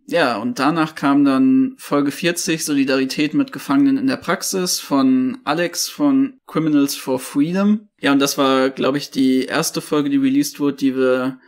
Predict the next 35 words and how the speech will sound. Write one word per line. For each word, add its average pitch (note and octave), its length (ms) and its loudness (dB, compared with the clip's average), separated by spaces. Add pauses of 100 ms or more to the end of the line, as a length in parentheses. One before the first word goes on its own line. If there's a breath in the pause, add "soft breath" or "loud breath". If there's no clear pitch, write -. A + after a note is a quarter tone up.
(180 loud breath)
dann - 160 0
noch C3+ 100 0
in - 120 0
Berlin D3+ 260 0
aufgenommen D#3 540 0
hatten. D3 460 0
Deswegen C3 280 -2
verbinde C#3+ 340 -2
ich C#3+ 80 -2
natürlich C3+ 320 -2
auch B2+ 80 -4
irgendwo C3+ 240 -2
die C3 100 -4
Folge C3 300 -2
einfach C3+ 260 -4
mit C3 300 -4
der C#3 240 0
echt - 240 -8
super C3+ 300 -2
coolen B2+ 320 -2
Berlin-Reise, D3+ 920 0
wo B2 140 -4
wir B2 60 2
ja A#2+ 100 0
sicherlich C3 380 -4
auch B2+ 180 -4
gleich C3+ 180 -4
bei B2 120 -4
anderen D3 200 2
Folgen C#3+ 280 0
nochmal C3+ 600 0
das - 80 -20
Ganze C3+ 300 -4
ansprechen D#3 480 -2
werden. C#3 580 2